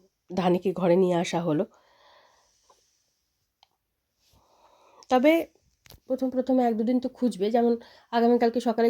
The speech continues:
ঘুম থেকে উঠেই বাবা বাবা শুরু হয়ে যাবে, বাবাকে একটু এ ঘর ও ঘর খুঁজবে।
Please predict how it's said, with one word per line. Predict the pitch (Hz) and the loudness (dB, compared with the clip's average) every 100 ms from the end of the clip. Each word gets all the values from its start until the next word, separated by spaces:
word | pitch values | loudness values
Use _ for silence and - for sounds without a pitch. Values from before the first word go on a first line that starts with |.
| 214 | 2
ঘুম | 233 | 0
থেকে | 226 240 | 2 2
উঠেই | 233 226 247 | 2 2 0
বাবা | 220 208 214 208 | 2 2 2 2
বাবা | 202 208 | 0 0
শুরু | 220 208 214 | -2 -2 2
হয়ে | 196 | 2
যাবে, | 190 185 220 - - | 2 -2 -4 -10 -10
বাবাকে | 202 190 185 | -6 -4 -6
একটু | 190 208 185 | -8 -2 -2
এ | |
ঘর | 202 190 185 | 0 0 0
ও | 190 | 0
ঘর | 190 | -2
খুঁজবে। | 185 208 180 170 | -2 -6 -4 -2